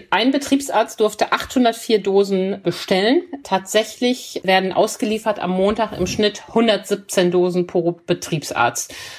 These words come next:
Also das ist gerade mehr als ein Sechstel und das zeigt ja schon mal, wie eng da die Lage ist. Und manche hätten natürlich auch gerne viel mehr bestellt.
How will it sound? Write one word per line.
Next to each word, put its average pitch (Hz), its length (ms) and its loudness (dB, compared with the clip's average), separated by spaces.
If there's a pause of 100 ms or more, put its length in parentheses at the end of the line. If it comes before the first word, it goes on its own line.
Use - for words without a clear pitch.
Also 165 640 2
das 190 160 2
ist 190 160 0
gerade 196 260 2
mehr 185 220 2
als 170 160 -2
ein 160 140 -4
Sechstel 180 380 0
und 170 180 -6
das 170 160 -4
zeigt 175 240 0
ja 151 80 0
schon 147 160 -4
mal, 147 240 -2
wie 147 260 -2
eng 170 180 2
da 160 120 2
die 151 100 -4
Lage 165 280 4
ist. - 180 -4
Und 156 100 -2
manche 165 220 -2
hätten 156 100 0
natürlich 165 400 -4
auch 156 240 0
gerne 156 240 0
viel 160 220 -2
mehr 160 160 4
bestellt. 139 420 -2